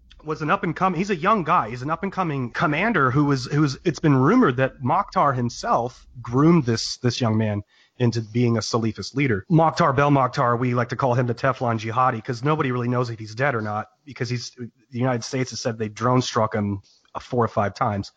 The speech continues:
Uh, so Zarqawi became kind of disillusioned with the Arab strong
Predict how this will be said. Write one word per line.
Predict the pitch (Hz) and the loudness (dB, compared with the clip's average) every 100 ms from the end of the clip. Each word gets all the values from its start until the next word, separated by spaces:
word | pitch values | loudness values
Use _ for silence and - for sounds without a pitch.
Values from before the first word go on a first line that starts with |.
| - | -8
Uh, | 113 107 101 | -4 -4 -6
so | - 139 | -2 0
Zarqawi | 127 147 143 185 190 | 2 2 2 2 2
became | 175 175 185 151 | 0 -2 -2 -2
kind | - 156 170 | -2 -2 0
of | 165 120 | -2 -2
disillusioned | 151 156 131 147 147 143 127 | -4 -4 0 0 0 0 0
with | 127 | -2
the | 123 - | -6 0
Arab | 139 151 135 120 | 2 2 2 -4
strong | - 143 135 139 135 131 | -6 0 2 4 2 0